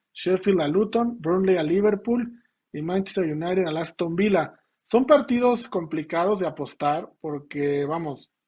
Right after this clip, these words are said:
vienen con muy poco tiempo de descanso los jugadores y muchas veces los equipos usan alineaciones alternas. Entonces, hay que estar pendientes de eso nada más. Pero si hacemos un parleycito en que el Newcastle en casa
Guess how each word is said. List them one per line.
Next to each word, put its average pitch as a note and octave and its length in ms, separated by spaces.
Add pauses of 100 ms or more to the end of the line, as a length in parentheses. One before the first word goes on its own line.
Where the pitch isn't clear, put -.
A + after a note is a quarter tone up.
(280)
vienen F#3 380
con D#3+ 200
muy F#3 120
poco F3 320
tiempo F3 320
de D3+ 80
descanso D#3 440
los C#3+ 160
jugadores C#3 560 (480)
y - 120
muchas F3+ 340
veces F3+ 340 (200)
los D3+ 240
equipos D#3+ 460
usan D#3+ 440
alineaciones C3+ 580
alternas. D3 600
Entonces, E3 580 (400)
hay F3 140
que F#3+ 80
estar G3+ 240
pendientes F3 500
de D#3+ 100
eso E3+ 160
nada E3+ 240
más. F#3+ 300 (420)
Pero F3 200
si E3+ 80
hacemos A3+ 420
un A#3 160
parleycito G3 960
en D#3 260
que D#3+ 100
el D#3 140
Newcastle F#3 540
en D#3 100
casa F3 460